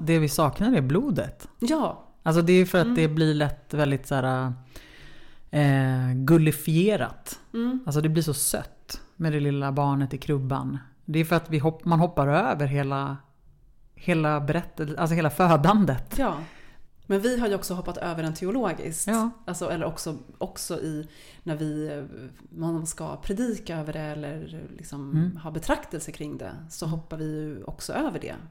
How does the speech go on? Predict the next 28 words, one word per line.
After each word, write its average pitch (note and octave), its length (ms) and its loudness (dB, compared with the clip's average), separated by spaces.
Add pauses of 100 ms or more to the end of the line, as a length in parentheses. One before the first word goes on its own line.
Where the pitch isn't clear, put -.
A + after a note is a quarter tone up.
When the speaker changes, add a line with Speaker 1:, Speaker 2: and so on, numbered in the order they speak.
(100)
Speaker 1:
Exakt. F3+ 520 -4
Speaker 2:
För E3 80 -10
att - 280 -14
det D#3 360 -8
står F3 220 -8
ju C4+ 80 -6
ingenting - 280 -10
om - 80 -12
det. - 180 -10 (140)
Speaker 1:
Nej. E3 200 -2 (540)
Speaker 2:
Eh. D#3+ 240 -6
Speaker 1:
Men E3 160 6
det D#3 60 4
är - 20 4
ju D3 60 2
så C#3+ 140 0
självklart. - 680 -4
Speaker 2:
Mm. A#3 260 -4 (580)
Speaker 1:
Alltså, D#3+ 280 2 (360)
så - 180 0
därför E3 300 4
borde D3 260 -2
vi C#3+ 120 -2
verkligen C3+ 600 -4 (160)
prata C#3 340 2
mer D3 340 0
om, - 100 -6 (100)
Speaker 2:
Mm. B3 200 -2